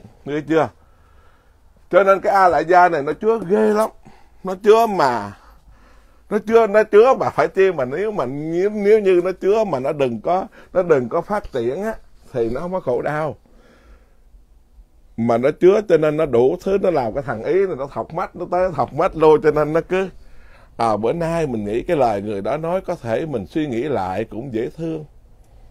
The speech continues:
Nhưng mà tự nhiên cái ngày kia cái có người nào đó lại thọc mắt, thì cái nữa cái mình nghĩ là cái lời nói này cái dễ, dễ ghét. Nó nảy sinh, nó không biết bao nhiêu chuyện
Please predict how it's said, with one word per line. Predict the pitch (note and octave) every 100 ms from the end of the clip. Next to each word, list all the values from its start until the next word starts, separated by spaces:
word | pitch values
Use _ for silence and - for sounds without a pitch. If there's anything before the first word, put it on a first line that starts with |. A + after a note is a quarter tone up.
| - - - - _ - - -
Nhưng | D#3 D#3+
mà | B2 F#2+ F2
tự | - A#2
nhiên | D3+ D#3+ F3 E3+
cái | F#3
ngày | D#3+ A#2+ F#2+ -
kia | E3 F3+ F3+
cái | F#3
có | F3+ G3
người | D3 A#2+
nào | A2 G#2+
đó | G#2 C3
lại | C#3+ A2+
thọc | A2+ A2+ E3
mắt, | G#3 -
thì | D#3 C3
cái | E3+
nữa | C#3+ C3+
cái | E3+
mình | C#3+ A2+ G#2+
nghĩ | A2+
là | E3 C#3
cái | A#2+ D3+
lời | A#2+ G#2
nói | A#2+ F3+
này | D3+ G#2+ F#2+
cái | D3
dễ, | C3 B2 B2
dễ | G#2+
ghét. | B2 D#3+ F#3 - - - - - - - - - - - - - - - -
Nó |
nảy | G3 D3+ D#3+
sinh, | F#3 G3
nó | F#3
không | - G3+
biết | A3+ A3+
bao | G3+
nhiêu | G3 F#3
chuyện | E3 B2+ D3+